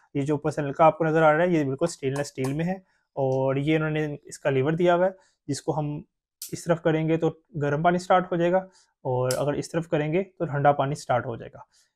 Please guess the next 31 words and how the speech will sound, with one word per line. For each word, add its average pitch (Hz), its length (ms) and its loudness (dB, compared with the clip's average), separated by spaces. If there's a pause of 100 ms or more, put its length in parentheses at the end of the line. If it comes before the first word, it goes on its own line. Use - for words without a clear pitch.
(140)
इसके 170 240 -4
अलावा 165 360 4
अगर 156 280 2
हम 156 220 -2
इसके 156 400 -4
और 147 300 -2
फीचर 165 280 -2
की 175 120 0
बात 147 220 6
करें, 147 260 -4 (500)
तो 139 480 -2 (100)
ये 160 340 2
इसके 165 220 -4
अंदर 147 280 -4
इन्होंने 143 460 -6 (500)
ये 139 600 0 (120)
बॉक्स 143 300 -4
दिया 170 160 6
हुआ 175 80 6
है, 185 60 4
जिसको 160 240 -2
हम 147 140 -2
अगर 143 220 -2
इसे 139 240 -4
खोलते 156 400 0
हैं 175 100 0
तो 170 80 2
आपको 143 220 2
मैं 139 100 -2
दिखाता 139 380 -2
हूँ। 180 140 -6